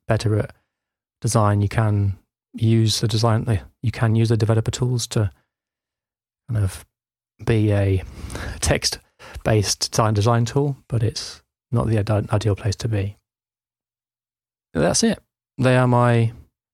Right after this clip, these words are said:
my five introductory concepts or points or pillars of design wisdom. I don't know <laughs> what you want to call them,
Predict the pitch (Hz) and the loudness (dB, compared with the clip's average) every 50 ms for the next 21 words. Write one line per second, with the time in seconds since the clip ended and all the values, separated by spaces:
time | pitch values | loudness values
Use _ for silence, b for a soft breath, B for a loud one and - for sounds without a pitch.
0 | _ - 147 127 123 117 113 107 104 - - 135 123 120 117 117 113 110 107 104 | _ -8 -4 -2 0 0 2 0 0 0 0 2 2 4 4 4 4 4 2 0
1 | - - 127 113 - 123 117 113 - - - - 120 113 107 107 101 98 - B | 0 -2 0 0 0 0 0 0 -2 -4 -4 0 2 2 2 2 2 0 -2 B
2 | B B B _ _ _ _ _ _ _ _ _ _ _ _ _ _ - - 147 | B B B _ _ _ _ _ _ _ _ _ _ _ _ _ _ -6 -2 -2
3 | 139 139 - - 147 190 - - - 123 113 110 104 110 113 - 135 120 - _ | -2 0 0 -2 -4 -4 -6 -6 -4 -2 -2 0 -2 -2 -4 -8 -12 -14 -14 _
4 | _ _ _ _ _ _ _ - - 127 127 135 - - - - - 127 117 104 | _ _ _ _ _ _ _ -4 -2 -2 -2 -2 -4 -6 -8 -6 -4 -4 -2 -2
5 | 95 98 - _ _ _ _ _ _ _ _ _ _ _ _ _ _ _ _ - | -4 -4 -8 _ _ _ _ _ _ _ _ _ _ _ _ _ _ _ _ -20
6 | - - - 151 147 143 139 135 131 123 117 113 117 110 110 110 117 117 117 113 | -8 -4 0 2 2 4 4 4 4 4 2 2 2 2 2 2 2 2 2 2
7 | 113 117 117 110 104 110 101 101 98 - 117 113 113 113 110 110 110 113 - - | 4 4 2 2 2 2 2 2 2 2 2 2 2 2 2 2 0 0 -2 -4
8 | - - - - - - - - 127 165 147 123 120 123 127 123 - - 139 131 | -2 -2 -2 -2 -4 -4 -2 0 2 2 4 4 4 2 2 2 2 2 2 4
9 | 139 139 131 | 2 2 0